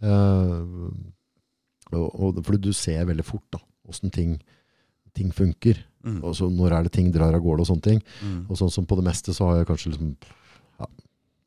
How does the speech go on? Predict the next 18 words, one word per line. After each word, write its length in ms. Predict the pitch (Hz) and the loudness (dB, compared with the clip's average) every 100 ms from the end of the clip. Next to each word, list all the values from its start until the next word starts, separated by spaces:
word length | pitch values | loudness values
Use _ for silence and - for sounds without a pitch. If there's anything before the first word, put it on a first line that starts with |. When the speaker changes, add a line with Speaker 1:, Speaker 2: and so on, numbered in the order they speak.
| _ | _
Speaker 1:
kanskje 160 | 78 78 | -10 -8
seksti, 300 | - 82 - | -4 0 0
sytti, 220 | 85 - | 0 -2
åtti 380 | 65 - _ 95 - _ _ _ _ _ | -2 -4 _ -2 -2 _ _ _ _ _
forskjellige 320 | - 92 85 - | 0 0 0 2
kunder 520 | 92 73 71 87 90 | 0 2 0 2 0
som 200 | - 92 | -2 0
jeg 100 | 90 | 2
har 100 | 87 | 2
hatt 440 | 80 82 _ - - 101 | 0 -4 _ -18 -14 -10
styrt 440 | - - 90 110 | -8 0 2 2
Facebooken 480 | - 85 - 98 104 | 2 0 0 -2 2
til 160 | 127 127 | 0 2
da. 80 | 95 - _ _ _ | -2 -6 _ _ _
At 100 | - | 0
jeg 80 | 98 | 2
er 220 | 95 87 | 2 0
administrator. 680 | 90 92 92 95 85 - 135 | -2 -2 0 2 2 6 4